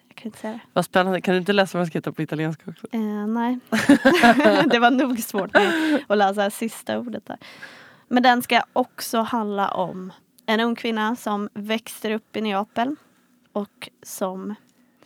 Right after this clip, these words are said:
Speaker 1: föga förvånande kämpar med att ta itu med sin barndom. Dock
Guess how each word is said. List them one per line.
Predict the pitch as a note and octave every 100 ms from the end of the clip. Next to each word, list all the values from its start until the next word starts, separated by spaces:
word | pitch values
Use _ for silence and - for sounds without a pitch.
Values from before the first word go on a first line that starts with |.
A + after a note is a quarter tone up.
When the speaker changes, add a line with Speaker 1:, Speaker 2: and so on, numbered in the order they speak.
| _ _ _
Speaker 1:
föga | - - D#4 C4 B3
förvånande | B3 A#3 A3+ G#3+ G#3+ G#3 G3+ G3+ - _ _ -
kämpar | - - A#3+ F#3 F#3+ - F#3+ F#3
med | F3+
att | G3+ - -
ta | - G#3
itu | G#3 - A3+ G#3
med | G#3+ G#3+
sin | G3 G3+
barndom. | F#3+ F3 E3+ - _ _ _ _ - - - _ _
Dock | C4 C#4+ - _ - -